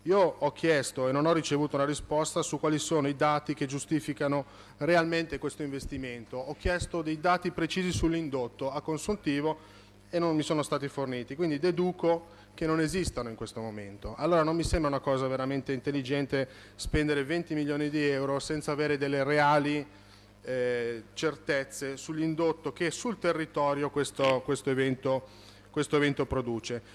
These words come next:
Senza contare che parliamo di un piano industriale,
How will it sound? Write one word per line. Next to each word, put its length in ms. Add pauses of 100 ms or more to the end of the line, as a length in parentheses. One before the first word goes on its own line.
Senza 340
contare 460
che 120
parliamo 720 (220)
di 160
un 100
piano 220
industriale, 800